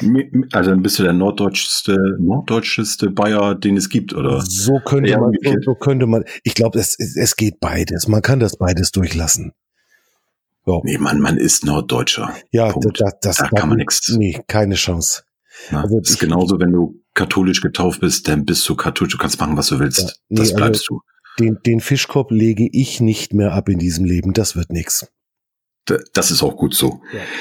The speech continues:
Speaker 1: Ähm, ich hab ja gesagt, du hast die analoge Sechsfachbelichtung populär gemacht.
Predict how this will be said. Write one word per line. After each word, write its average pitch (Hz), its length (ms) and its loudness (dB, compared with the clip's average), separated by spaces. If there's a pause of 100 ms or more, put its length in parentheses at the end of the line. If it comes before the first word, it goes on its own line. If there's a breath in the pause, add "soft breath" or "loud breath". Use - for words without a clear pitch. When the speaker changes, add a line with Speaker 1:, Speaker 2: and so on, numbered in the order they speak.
(1500 loud breath)
Speaker 1:
Ähm, 120 640 4
ich 127 200 0
hab 143 60 2
ja 135 80 2
gesagt, 127 300 -2
du 135 220 4
hast - 220 0
die 127 100 2
analoge 127 420 2
Sechsfachbelichtung 87 800 0
populär 78 480 0
gemacht. 64 500 -2